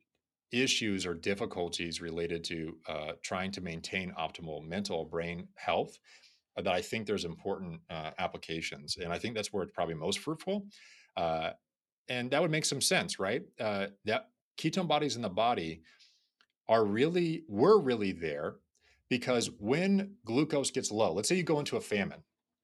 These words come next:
evolutionarily speaking, people get all pissed off when you use evolution, but I think it's relevant here. Uh, so,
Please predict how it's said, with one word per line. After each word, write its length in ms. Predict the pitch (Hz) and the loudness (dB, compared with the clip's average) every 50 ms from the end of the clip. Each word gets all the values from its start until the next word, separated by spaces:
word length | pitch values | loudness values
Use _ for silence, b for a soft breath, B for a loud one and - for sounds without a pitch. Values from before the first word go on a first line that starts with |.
| _ _ _ _ _ - 135 | _ _ _ _ _ -2 0
evolutionarily 760 | 143 139 139 127 127 139 131 135 - 120 110 110 104 98 95 | 2 4 4 6 6 6 4 2 0 0 0 0 0 0 -2
speaking, 340 | - - 104 95 101 87 85 | -2 -4 -4 -6 -6 -6 -4
people 200 | 110 117 120 123 | -4 -2 -2 0
get 120 | 123 117 | 0 2
all 100 | 117 107 | 0 0
pissed 280 | - 120 120 117 - 120 | 0 0 0 0 2 2
off 180 | 110 107 104 | 0 0 0
when 80 | 107 101 | 0 2
you 40 | 98 | 2
use 160 | 101 101 98 | 2 2 2
evolution, 520 | 98 101 92 90 87 104 131 127 - 143 113 | 0 0 0 0 2 0 0 0 0 0 0
but 100 | 104 101 | 0 0
I 40 | |
think 180 | 101 117 120 127 | 0 0 0 0
it's 100 | 123 104 | 0 0
relevant 320 | 104 87 78 73 - - - | 0 0 0 -2 -4 -10 -14
here. 120 | - 78 - - - B B B B B B B | -14 -14 -14 -16 -20 B B B B B B B
Uh, 240 | 107 104 98 101 110 - | 4 6 6 6 4 2
so, 360 | - - 131 117 110 - - | 2 4 6 4 4 2 -2